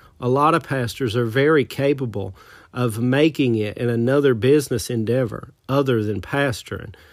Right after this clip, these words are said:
Several of the pastors that I know could have made better money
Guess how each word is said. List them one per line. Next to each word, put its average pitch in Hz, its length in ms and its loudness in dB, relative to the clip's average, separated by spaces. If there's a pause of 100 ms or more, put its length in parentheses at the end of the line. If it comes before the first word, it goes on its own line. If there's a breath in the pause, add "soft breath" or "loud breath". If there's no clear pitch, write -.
(200 soft breath)
Several 127 840 0 (600)
of 127 140 0
the 123 100 0
pastors 123 760 -2 (1000)
that 131 220 0
I 127 160 2
know 135 540 2 (680 soft breath)
could 175 300 4
have 135 240 -2
made 127 380 0
better 156 340 4
money 151 640 2